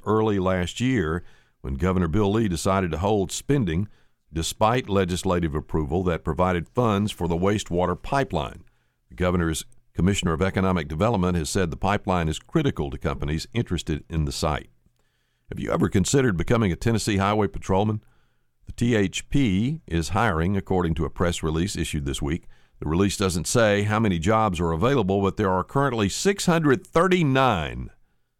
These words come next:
commissioned trooper positions within the T H P. The majority of the vacant positions are in Middle and West Tennessee, by the way. The starting salary for a trooper cadet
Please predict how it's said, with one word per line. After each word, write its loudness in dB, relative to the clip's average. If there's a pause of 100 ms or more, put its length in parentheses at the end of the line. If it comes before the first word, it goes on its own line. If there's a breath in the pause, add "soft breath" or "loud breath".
(180)
commissioned 0 (100)
trooper -2
positions -2
within 0 (420)
the -4
T 0
H -2
P. -4 (800)
The -10
majority 2
of 0
the 0
vacant -2
positions 0
are 2
in 2
Middle 2
and 0
West 0
Tennessee, -2
by -6
the -6
way. -6 (400)
The -12
starting 4
salary 2
for 0
a -2
trooper 0
cadet 0